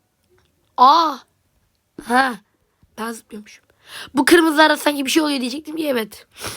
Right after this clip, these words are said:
Bakın bu gittikçe arkadaşlar zorlanacak. Öyle bir özelliği var bu şeyin, parkurun. Bu en kolayıydı. Şimdi forest, ormana geçtik. Çok da orman gibi gözükmese bile ormandayız.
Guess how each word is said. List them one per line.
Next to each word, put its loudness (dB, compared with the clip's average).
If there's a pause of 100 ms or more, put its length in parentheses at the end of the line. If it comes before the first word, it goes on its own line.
(3000)
Bakın 2
bu 0
gittikçe 0
arkadaşlar 0
zorlanacak. -2 (580)
Öyle 4
bir 4
özelliği -2
var -6
bu -10
şeyin, -6
parkurun. -4 (100)
Bu -2
en 2
kolayıydı. 0 (1800)
Şimdi 0
forest, 2
ormana 4
geçtik. -6 (800)
Çok -4
da 4
orman 4
gibi -2
gözükmese -4
bile -4
ormandayız. -4